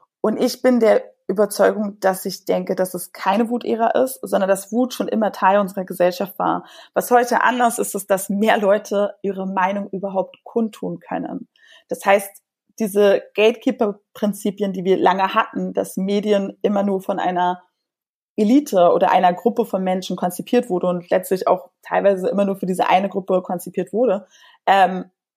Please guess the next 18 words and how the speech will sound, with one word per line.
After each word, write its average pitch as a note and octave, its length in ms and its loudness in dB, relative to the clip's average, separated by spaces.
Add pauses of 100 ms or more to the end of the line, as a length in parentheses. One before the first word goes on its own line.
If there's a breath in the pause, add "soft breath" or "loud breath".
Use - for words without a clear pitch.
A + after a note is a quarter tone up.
(1300)
ist - 380 0
vorbei, G#3+ 680 2
damit G3 320 -2
dass F#3+ 300 -2 (440)
viele B3 280 4
Menschen G3+ 840 -6 (160)
ohne A#3+ 280 4
diese F#3+ 340 -4
Hürden F#3+ 420 0
Zugang F#3 540 -2
haben F#3+ 460 2
dazu, F#3 760 -2 (380 soft breath)
sich - 420 -4
zu - 200 -4
äußern G#3+ 720 0
oder F3 640 0 (360)
Situationen F#3+ 680 -2
einzuordnen. - 920 -2